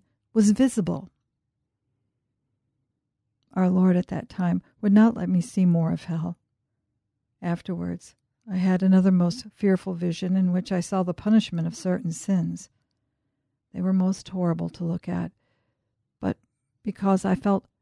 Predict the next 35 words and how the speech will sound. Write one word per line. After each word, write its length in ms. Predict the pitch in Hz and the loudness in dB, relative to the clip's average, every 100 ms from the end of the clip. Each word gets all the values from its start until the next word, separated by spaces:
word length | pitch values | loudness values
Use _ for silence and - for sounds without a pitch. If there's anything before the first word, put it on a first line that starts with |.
| - | -8
none 240 | 185 190 208 | 2 4 4
of 100 | 185 | 0
the 80 | |
pain, 540 | - 156 220 202 170 - _ _ _ _ _ | -6 -6 -2 -2 -2 -8 _ _ _ _ _
my 100 | - | -16
terror 400 | 214 - 226 175 | -14 -6 -4 -2
was 160 | 170 170 | -4 -4
not 160 | 185 | -6
so 160 | - 185 | -6 -12
great. 440 | - 202 190 202 _ _ _ _ _ _ _ _ _ _ _ _ _ _ - | -8 -6 -6 -8 _ _ _ _ _ _ _ _ _ _ _ _ _ _ 2
In 120 | 208 | 6
the 80 | 190 | 6
former 360 | 226 247 254 | 8 10 10
vision, 480 | 170 170 165 185 196 _ - | 8 2 0 -2 -2 _ -4
our 140 | 208 | 2
Lord 280 | 196 196 202 | 6 8 8
made 220 | 202 196 | 8 8
me 120 | 196 185 | 6 4
really 440 | 202 262 277 269 | 4 4 4 0
feel 480 | - - 240 208 175 | -2 -2 2 2 2
those 260 | 196 196 | -2 -6
torments 580 | - 220 202 170 165 - _ _ _ | -4 0 2 2 -2 -6 _ _ _
and 140 | - 180 | -2 2
that 160 | 175 - | 2 2
anguish 440 | 202 208 165 - | 2 2 0 -6
of 100 | 170 | -12
spirit, 480 | - 202 190 175 - _ _ _ _ | -10 -2 -2 -2 -6 _ _ _ _
just 400 | 226 240 - _ _ | -8 -8 -10 _ _
as 160 | 196 196 | -12 -12
if 180 | 190 - | -14 -8
I 140 | 190 | -6
had 160 | 185 185 | -4 -4
been 160 | 185 | -6
suffering 540 | 180 - 208 - 208 202 | -10 -12 -12 -4 -2 0
them 280 | 196 196 | 0 0